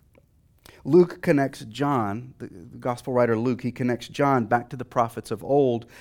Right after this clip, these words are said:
and forward to the king to come, Jesus. And he does this through this passage of Isaiah forty.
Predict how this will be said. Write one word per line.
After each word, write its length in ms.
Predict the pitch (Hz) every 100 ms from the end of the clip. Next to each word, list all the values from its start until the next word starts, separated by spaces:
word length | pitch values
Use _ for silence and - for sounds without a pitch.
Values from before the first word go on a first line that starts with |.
| - -
and 180 | 123
forward 480 | - 143 156 151 123 -
to 100 | -
the 80 | 117
king 240 | 117 117 107
to 100 | 117
come, 480 | - 147 107 87 - _ _ _ _ _ 117
Jesus. 480 | 135 127 87 - _ _ - -
And 80 | 135
he 60 | 135
does 340 | 170 208 202
this 260 | 175 143 -
through 560 | 143 - 143 143 139 - 131 -
this 240 | 123 -
passage 420 | - 143 135 123
of 80 | 123
Isaiah 340 | 120 117 113
forty. 520 | 113 - 151 127 71